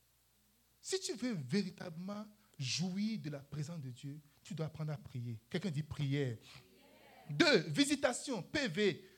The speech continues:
visitation. Tu dois visiter les brebis.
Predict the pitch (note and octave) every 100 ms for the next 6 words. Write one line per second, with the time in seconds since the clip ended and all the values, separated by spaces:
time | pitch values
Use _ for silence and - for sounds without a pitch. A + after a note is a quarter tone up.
0 | - C#4 C#4 C4+ A3+ - B3+ D3+ - _
1 | _ _ _ _ _ _ _ _ _ _
2 | _ _ _ _ _ _ _ _ - G4
3 | C#4 C#4 C4+ - D3 F3+ G3+ A3+ A#3+ E3+
4 | D#3 D3+ E3+ D3+